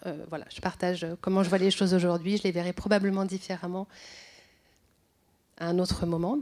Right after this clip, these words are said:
Bref, fin de la parenthèse. Oui et non pour moi, cette question de l'apprentissage. C'est-à-dire, euh,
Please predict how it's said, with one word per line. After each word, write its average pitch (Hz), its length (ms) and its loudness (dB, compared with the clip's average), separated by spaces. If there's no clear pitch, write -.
Bref, - 580 -8
fin - 160 4
de 208 40 6
la 202 100 6
parenthèse. 185 540 0
Oui 269 220 10
et 254 80 10
non 214 240 8
pour 180 200 0
moi, 165 220 0
cette - 180 -2
question - 280 0
de 196 60 2
l'apprentissage. 175 800 0
C'est-à-dire, 190 640 0
euh, 175 340 0